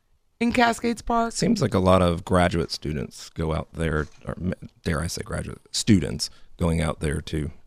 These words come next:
Speaker 2: do projects. So it appeared. They're probably wondering what we were doing out there.
Speaker 1: With our
Speaker 2: Clearly.
Speaker 1: pop.
Speaker 2: <laughs>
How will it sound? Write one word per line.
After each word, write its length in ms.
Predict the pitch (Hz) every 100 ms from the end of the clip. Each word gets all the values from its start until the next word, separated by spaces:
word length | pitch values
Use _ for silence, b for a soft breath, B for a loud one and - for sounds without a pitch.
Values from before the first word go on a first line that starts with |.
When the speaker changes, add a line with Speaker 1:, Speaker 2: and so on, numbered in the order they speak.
| _
Speaker 2:
do 300 | 98 82 76 -
projects. 640 | - 85 - - - - - -
So 140 | -
it 80 | 80
appeared. 320 | - - - - _ _ _ _ _ _ _ _ _ _ _ _ _
They're 160 | 82 -
probably 280 | 92 82
wondering 320 | 82 87 82 87
what 100 | -
we 120 | 92
were 100 | 90
doing 240 | 78 62 -
out 140 | -
there. 180 | 64 - -
Speaker 1:
With 220 | 220 208
our 240 | 226 175 - -
Speaker 2:
Clearly. 440 | 208 196 185 -
Speaker 1:
pop. 80 | - -
Speaker 2:
<laughs> 100 | 143